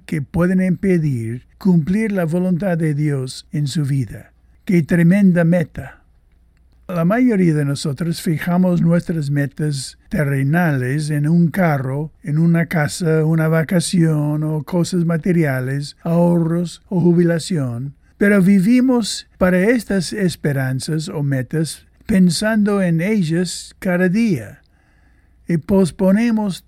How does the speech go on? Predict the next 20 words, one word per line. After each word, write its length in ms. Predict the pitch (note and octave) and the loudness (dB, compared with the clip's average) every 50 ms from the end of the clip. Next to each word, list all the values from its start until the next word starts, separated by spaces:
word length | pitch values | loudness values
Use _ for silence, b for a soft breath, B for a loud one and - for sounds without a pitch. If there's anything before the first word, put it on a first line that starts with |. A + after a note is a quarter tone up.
| _ _ | _ _
tiempo 720 | - - D#3+ E3 F#3 F3 C3+ - F3 F3+ F#3 F3+ F#3 F#3 | -4 0 2 2 2 2 0 0 -2 -2 0 0 2 2
y, 280 | E3 D#3+ - E3 D#3+ E3+ F#3 | 0 0 -2 -4 -6 -6 -6
o 180 | - D#3 D3+ D3 | -6 -4 -4 -2
gastos 840 | C3 D#3+ E3 F3 F3+ E3+ - - - F#3+ F#3+ F#3 - - - - - _ _ _ | -2 0 2 2 2 0 -2 -4 -4 -2 -2 -4 -4 -10 -16 -20 -20 _ _ _
que 220 | - - F3+ D#3+ C3+ | -4 -2 -2 -2 -2
pueden 600 | - - F3 E3+ F#3 F#3+ G3+ G3+ F#3+ F#3+ G3+ G#3+ | -2 0 2 2 2 4 4 4 4 4 2 2
interferir 920 | G3+ F#3 E3+ C#3 F#3 F3 E3+ - E3+ F3+ F3 E3 F3+ A3 A3 F#3 E3 D#3 D3 | 2 0 2 2 0 0 0 2 2 2 2 0 0 -2 0 0 -2 -2 -4
con 220 | - F#3+ F#3+ F#3+ | -4 -4 -2 -2
ellos. 640 | G#3+ A#3 B3 A3+ F3 B2 A#2 C#3 - - - - - _ _ _ _ _ _ _ _ - | 0 0 -2 -2 -2 -6 -8 -12 -16 -16 -18 -18 -20 _ _ _ _ _ _ _ _ -4
Entonces 640 | F#3 D#3+ D#3 C3+ - G3 G3+ G#3 F3 E3 F#3 F3 | -2 -2 -2 -2 -2 0 0 0 0 0 0 0
Pedro 540 | - - F3+ G3+ A#3 B3 B3+ B3+ C#4 A3+ G3+ | 0 0 0 2 2 2 2 2 2 2 4
nos 320 | F#3+ F3 E3+ D#3+ D#3+ D#3 C3+ | 4 4 4 4 2 0 -2
dice 400 | D3+ D#3 D3 - - F#3 E3+ C#3 | -2 -2 -2 -4 -4 -4 -4 -4
ahora 640 | B2+ C3 D#3+ G3 A3+ A3+ G3+ D#3 C#3 C3 D3 D3+ C#3+ - | -2 -2 -2 0 0 0 0 0 -2 -2 -4 -6 -8 -2
cómo 480 | - E3+ F#3+ A3 A#3+ B3 A#3 A3+ A3 | 2 2 2 4 2 2 0 0 0
hacer 500 | G#3+ F#3 - - - E3+ D3 D3+ E3 E3 | 0 -2 -2 -4 -4 -2 0 0 -2 -2
que 280 | D3+ - - F3 D3+ D3+ | -2 -4 -4 -2 -2 -2
nuestra 640 | D3 D3+ D#3+ E3 F#3 G#3+ G3+ F3 - F#3+ F#3 F#3 | -2 0 0 0 0 0 -2 -2 -2 -2 0 0
herencia 920 | F3 E3 D#3 D#3+ D#3+ E3+ G3+ B3 C#4 C#4 C#4 C4+ G#3 E3+ - - F#3 D#3 D3+ | 0 2 2 2 2 4 4 4 4 4 4 2 0 -2 -4 -4 -4 -4 -4
eterna 920 | D3+ D3 - - A#3+ C#4+ C#4+ C#4+ A3 D#3 B2+ A2+ G#2+ A2+ - C3+ - | -4 -6 -4 -4 -4 -4 -2 -4 -4 -4 -6 -8 -10 -12 -16 -18 -20